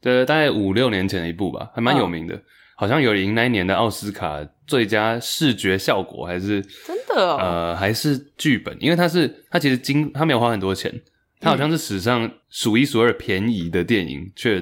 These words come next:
Speaker 1: 赢到视觉效果奖。
Speaker 2: 为什么？
Speaker 1: 就在讲机器人这件事情。
Speaker 2: 嗯。
Speaker 1: 就说到底多像，他讲了很多可能伦理道德，还有说跟机器人的互动到底怎样才是 OK 的，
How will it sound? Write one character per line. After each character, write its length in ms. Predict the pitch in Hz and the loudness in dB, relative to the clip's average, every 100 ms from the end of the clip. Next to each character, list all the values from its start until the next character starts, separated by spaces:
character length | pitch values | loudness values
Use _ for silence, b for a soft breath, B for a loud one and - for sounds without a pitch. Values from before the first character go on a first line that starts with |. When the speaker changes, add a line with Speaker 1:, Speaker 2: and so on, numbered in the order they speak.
| - | -4
Speaker 1:
赢 180 | 90 95 | -4 -2
到 160 | 104 | -2
视 200 | 90 113 | 0 -2
觉 160 | 85 80 | -2 -4
效 200 | 80 85 | -4 -4
果 180 | 78 85 | -6 -12
奖。 180 | - - - _ _ | -14 -16 -18 _ _
Speaker 2:
为 100 | 381 | -4
什 120 | - | -2
么？ 100 | 196 - | -4 0
Speaker 1:
就 80 | 185 | 2
在 40 | |
讲 220 | 156 101 | 2 -2
机 140 | 95 123 | 0 0
器 120 | 139 | 2
人 140 | 101 | 0
这 100 | 87 | -2
件 140 | 90 90 | -4 -6
事 160 | 92 | -6
情。 240 | 87 - 123 | -10 -12 -8
Speaker 2:
嗯。 200 | 196 170 B B B B - | -6 -6 B B B B -6
Speaker 1:
就 80 | 123 | 0
说 200 | 120 120 b b b b | 2 0 b b b b
到 120 | 160 | 0
底 140 | 120 95 - _ - | 0 -2 -10 _ -4
多 200 | 98 107 | 0 0
像， 320 | - 123 85 - _ | 0 -2 -4 -14 _
他 100 | 156 | -4
讲 160 | 156 101 | -2 0
了 120 | 123 | -2
很 120 | 113 | 0
多 240 | 104 113 - | 0 0 -2
可 160 | - | -4
能 80 | 95 | -2
伦 200 | 98 101 | 2 2
理 200 | 123 92 | 2 0
道 240 | 87 95 85 | 0 -2 -2
德， 240 | - 65 | -8 -6
还 80 | 98 | -2
有 100 | 90 | -2
说 220 | 92 95 | -2 -2
跟 180 | 101 101 | -2 -2
机 160 | 113 | -2
器 140 | 107 117 | -2 0
人 100 | 82 | -2
的 80 | 85 | -2
互 180 | 98 | -4
动 200 | 87 87 | -2 -2
到 120 | 90 92 | 0 -2
底 80 | |
怎 140 | 85 80 | -2 -4
样 160 | 85 | -6
才 140 | 87 80 | -6 -6
是 140 | 87 | -6
OK 540 | - 87 82 - 78 | -6 -6 -6 -8 -8
的， 100 | 76 | -8